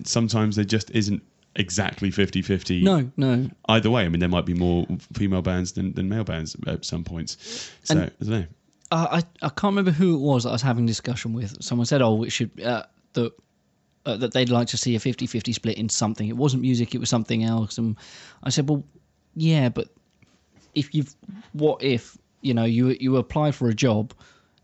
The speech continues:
Speaker 2: um, and all the men just happen to be more, uh, suited for the job, more
Speaker 1: Yeah.
Speaker 2: qualified, and"
Speaker 1: It's called affirmative action, isn't it?
Speaker 2: You know, and this person said, "Well,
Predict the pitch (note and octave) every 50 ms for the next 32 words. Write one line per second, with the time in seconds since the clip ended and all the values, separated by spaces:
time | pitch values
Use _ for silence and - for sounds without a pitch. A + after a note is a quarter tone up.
0 | _ - A2+ G#2+ G#2+ G#2 G#2 G#2 G#2 G2+ G#2 G#2 A2 - _ _ _ _ _ _
1 | _ _ _ _ _ - B2 A2 G#2+ G#2+ G#2+ G#2+ G#2 - _ _ _ _ _ _
2 | _ _ _ _ _ _ _ _ D3 C3+ C3 B2+ A#2 A#2 B2 B2 A#2 A2+ A#2 A#2
3 | - _ _ _ _ - - A#2+ - - - - B2 A#2 - C3 B2+ A#2+ - -
4 | A#2 A2+ C3 B2 B2 B2+ B2+ B2+ A#2 A#2+ A#2 A2+ A2+ A2+ A#2+ - _ A#2+ A#2 A2
5 | A2 G#2+ G#2+ G#2+ A2 A#2+ - - - - - C3 A2+ B2 - - B2+ B2 A2+ C3+
6 | C#3+ D3 - - - - - - - - C3+ C3 C3 B2+ A#2 A#2+ B2 C3 B2+ A#2
7 | - C#3 C#3 C3+ C#3 C#3 - - - - - - _ _ - B2+ A#2+ A#2+ A#2 A#2
8 | A#2+ A#2+ A#2 A2 - - C#3+ B2 G#2 - B2 A#2+ A2+ A2 G#2 - G2+ G#2+ G#2+ -
9 | - - - - E2+ D#2+ D#2 E2 F2 D3+ D3 D3 C#3 B2 A#2+ A#2+ A#2+ A#2+ - -
10 | - - _ _ _ _ _ - B2+ C3 C3 C3 B2+ - - _ _ _ _ _
11 | _ _ _ _ _ _ - D#3 C#3 - - F3 F3+ - E3+ D3+ F3 D#3+ E3 E3+
12 | D#3+ C#3+